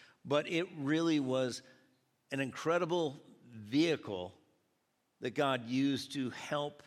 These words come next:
bless us to be a blessing. And we knew it was God,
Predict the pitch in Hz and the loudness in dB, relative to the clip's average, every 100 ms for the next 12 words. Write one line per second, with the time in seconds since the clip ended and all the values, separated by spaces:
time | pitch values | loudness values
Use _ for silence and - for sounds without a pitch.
0 | _ _ _ _ _ _ _ 117 147 165 | _ _ _ _ _ _ _ -2 2 2
1 | 147 226 208 180 135 - 135 127 131 120 | 0 -4 0 0 0 -4 -2 0 0 2
2 | 120 104 95 76 - _ _ _ _ _ | 0 -2 -8 -14 -20 _ _ _ _ _
3 | _ _ _ _ _ _ - 139 170 202 | _ _ _ _ _ _ -4 0 2 2
4 | 226 311 311 190 151 117 139 214 135 98 | 2 4 2 4 0 0 0 2 0 -6
5 | - | -12